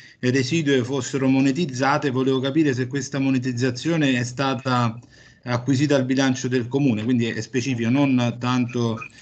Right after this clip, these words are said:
gli aspetti relativi alle opere di urbanizzazione o contributi straordinari. Vorrei sapere se appunto queste risorse, eh, diciamo che, che abbiamo deciso noi come municipio, ricordava prima il presidente del municipio,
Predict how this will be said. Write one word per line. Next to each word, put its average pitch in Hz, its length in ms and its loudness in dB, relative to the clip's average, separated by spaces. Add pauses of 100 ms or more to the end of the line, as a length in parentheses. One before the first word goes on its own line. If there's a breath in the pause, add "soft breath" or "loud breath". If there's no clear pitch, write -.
(120 loud breath)
gli 127 100 0
aspetti 127 500 0
relativi 123 440 0
alle 120 140 2
opere 123 220 2
di 123 80 2
urbanizzazione 123 800 0
o 127 60 2
contributi 123 540 0
straordinari. 113 600 0
Vorrei 123 360 0
sapere 135 400 0
se 120 100 -2
appunto 123 400 -2
queste 123 320 -2
risorse, 120 680 -2 (460 loud breath)
eh, 104 640 -4
diciamo 113 320 0
che, 107 180 -2
che - 100 -6
abbiamo 135 340 2
deciso 127 360 2
noi 143 140 4
come 131 180 2
municipio, 131 600 2
ricordava 113 480 0
prima 127 200 2
il 117 60 -2
presidente 123 440 0
del 123 80 2
municipio, 120 640 2